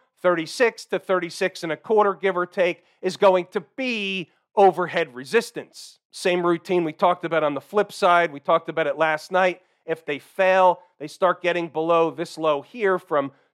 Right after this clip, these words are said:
thirty-four fifty-three on the twenty-sixth, then it opens the door to the gap and then other stuff, the twenty period moving average. But if they're not doing that, then they're eating time off the clock, building energy to push into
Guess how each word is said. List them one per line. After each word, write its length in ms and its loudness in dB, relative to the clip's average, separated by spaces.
thirty-four 680 2
fifty-three 680 -4
on 80 0
the 80 -4
twenty-sixth, 840 -2
then 120 0
it 100 2
opens 300 2
the 60 -12
door 260 -2
to 60 -4
the 80 -10
gap 480 -2
and 160 -6
then 220 -2
other 240 -2
stuff, 540 0
the 60 -20
twenty 280 -8
period 420 -6
moving 320 -4
average. 380 -2
But 340 6
if 100 -8
they're 140 -6
not 320 0
doing 280 -2
that, 280 -2
then 120 -4
they're 180 -6
eating 280 -6
time 320 0
off 180 2
the 60 -14
clock, 480 2
building 400 2
energy 420 -2
to 80 -6
push 460 0
into 760 0